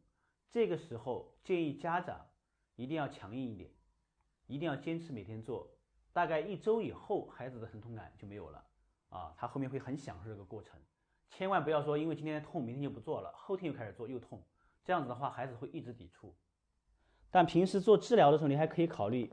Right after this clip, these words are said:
膀胱经也可以做捏脊的手法啊。膀胱经我稍微演示一下啊，膀胱经也是可以的这样子。捏脊是做中间的脊柱，膀胱经两侧也可以这样做啊。好，那我们捏脊就演示到这儿。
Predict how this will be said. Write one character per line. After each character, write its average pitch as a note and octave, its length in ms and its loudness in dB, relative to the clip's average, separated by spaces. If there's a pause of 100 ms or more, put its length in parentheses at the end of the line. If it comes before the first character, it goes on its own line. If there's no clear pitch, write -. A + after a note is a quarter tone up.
膀 D3+ 160 0
胱 F#3+ 180 4
经 G#3+ 100 2
也 C#3+ 120 2
可 B2+ 100 -2
以 - 20 -2
做 A#2 120 0
捏 A#2 120 -2
脊 G#2+ 80 -6
的 G2 80 -8
手 G2 160 -12
法 E2+ 200 -16 (100)
啊。 G2 380 -6
膀 A2 100 -4
胱 A#2+ 140 -2
经 B2 160 -6
我 F#2+ 80 -10
稍 C3+ 100 -4
微 C3+ 100 2
演 G#2+ 200 -4
示 - 120 -8
一 F2+ 80 -6
下 F#2 180 -8
啊， A#2 220 -6 (140)
膀 G2 180 -14
胱 A#2+ 220 -8
经 B2+ 140 -4
也 G2+ 120 -6
是 - 140 -18
可 - 160 -14
以 F2+ 60 -8
的 E2+ 100 -12
这 F2+ 80 -10
样 E2+ 160 -10
子。 - 180 -20 (1400)
捏 G3+ 240 10
脊 C#3+ 120 2
是 D3 200 -2
做 F3 160 2
中 F3+ 340 0
间 F#3 140 2
的 F3+ 100 4
脊 F#2 320 -10
柱， D3+ 260 -4 (720)
膀 C3+ 180 -2
胱 E3 220 6
经 E3+ 160 4
两 F#2 220 0
侧 - 240 0
也 G2 240 -4
可 - 160 -4
以 A2+ 100 -2
这 - 60 -10
样 G2 160 -8
做 F2+ 280 -14
啊。 F2+ 300 -14 (220)
好， - 360 -12 (320)
那 B2 60 -4
我 A#2+ 60 2
们 A#2+ 100 0
捏 C3 100 0
脊 G#2 140 -8
就 A2 60 -4
演 F#2+ 120 -6
示 F2 100 -12
到 G#2 80 -8
这 A2 100 -8
儿。 G2+ 100 -8